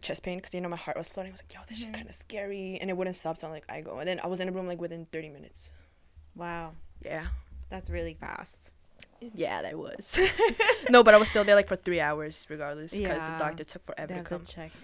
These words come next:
Speaker 2: you.
Speaker 1: Yeah. So then, what was I talking about? Oh, yeah. So then my, my doctor from the, from the
Speaker 2: Whoa,
Speaker 1: U mass
Speaker 2: did it
Speaker 1: and
Speaker 2: get, like, darker in here?
Speaker 1: I
Speaker 2: Look
Speaker 1: think
Speaker 2: at, we're like aliens.
Speaker 1: <laughs>
Speaker 2: Oh,
Speaker 1: Doobie boop,
Speaker 2: okay.
Speaker 1: doobop.
Speaker 2: Okay, sorry.
Speaker 1: So then,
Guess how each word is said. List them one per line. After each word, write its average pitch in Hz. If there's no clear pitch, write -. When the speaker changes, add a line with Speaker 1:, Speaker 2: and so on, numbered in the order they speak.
Speaker 2:
you. 170
Speaker 1:
Yeah. 151
So 226
then, 226
what 247
was 262
I 262
talking 247
about? 247
Oh, 277
yeah. 214
So -
then 262
my, 233
my 220
doctor 220
from 269
the, 208
from 190
the 175
Speaker 2:
Whoa, 175
Speaker 1:
U 190
mass 208
Speaker 2:
did 214
it -
Speaker 1:
and 180
Speaker 2:
get, 226
like, 262
darker 156
in 196
here? 214
Speaker 1:
I -
Speaker 2:
Look 285
Speaker 1:
think 349
Speaker 2:
at, 196
we're 294
like 359
aliens. 262
Speaker 1:
<laughs> -
Speaker 2:
Oh, 285
Speaker 1:
Doobie 240
boop, 247
Speaker 2:
okay. -
Speaker 1:
doobop. -
Speaker 2:
Okay, 196
sorry. 165
Speaker 1:
So 220
then, 202